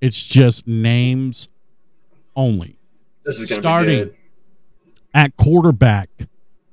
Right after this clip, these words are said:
Speaker 1: from the University of Oklahoma, General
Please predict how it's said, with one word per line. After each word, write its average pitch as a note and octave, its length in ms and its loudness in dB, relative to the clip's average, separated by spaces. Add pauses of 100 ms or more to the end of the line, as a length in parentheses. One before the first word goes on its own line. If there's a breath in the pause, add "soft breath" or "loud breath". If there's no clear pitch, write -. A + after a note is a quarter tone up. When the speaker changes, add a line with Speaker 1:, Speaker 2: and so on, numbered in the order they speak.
(140)
Speaker 1:
from C#3+ 140 2
the D3+ 80 6
University A3+ 680 4
of D#3 120 4
Oklahoma, C#3+ 920 2 (560)
General A#2+ 720 2